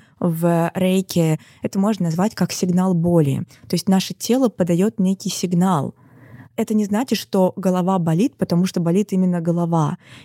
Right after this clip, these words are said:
или колено болит, потому что болит именно колено. Чаще всего наш организм такая сложно сочиненная система, и колено может болеть от того, что где-то зажало плечо, да, а голова может болеть из-за того, что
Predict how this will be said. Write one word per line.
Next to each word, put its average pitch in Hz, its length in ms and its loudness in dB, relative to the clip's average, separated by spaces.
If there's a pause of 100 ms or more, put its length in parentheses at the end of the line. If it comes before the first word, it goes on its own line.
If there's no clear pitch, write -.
или 180 420 2 (120)
колено 180 600 0
болит, 170 400 0
потому 170 280 -2
что 175 180 -6
болит 185 320 0
именно 190 280 0
колено. 170 540 0 (440)
Чаще 180 300 0
всего 196 260 -2
наш 240 200 2
организм 180 460 0
такая 165 280 -2
сложно 185 340 0
сочиненная 180 720 0
система, 196 720 2 (340)
и 202 80 -6
колено 208 400 0
может 185 240 -2
болеть 185 320 0
от 180 160 -6
того, 185 280 2
что 185 180 -4
где-то 185 240 0
зажало 175 400 0
плечо, - 580 -2 (340)
да, 165 200 -2
а 196 120 -2
голова 190 440 2
может 170 260 0
болеть 170 440 0
из-за 170 120 -2
того, 165 300 0
что 151 340 0